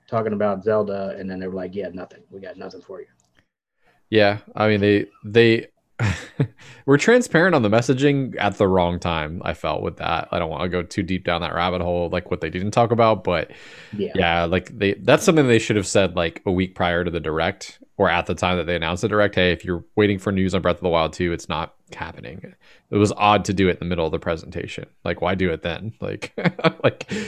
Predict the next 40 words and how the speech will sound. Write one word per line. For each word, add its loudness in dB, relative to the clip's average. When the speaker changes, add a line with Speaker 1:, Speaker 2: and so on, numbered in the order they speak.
Speaker 2:
if 2
you 2
didn't 6
show 8
it, 6
then 2
people 4
would 0
clearly 4
get -2
the -6
message -4
then, -4
right? -2
Like, 0
so, -6
yeah. -4
Um, 2
but 4
yeah, 4
high 6
hopes 6
for 2
Mario 6
Golf. 4
Looks 0
like, 0
again, 4
fun. 2
Like, 0
I 2
always 4
buy 0
party -2
games -4
like -8
that, -2
um, -12
to, -8
to -20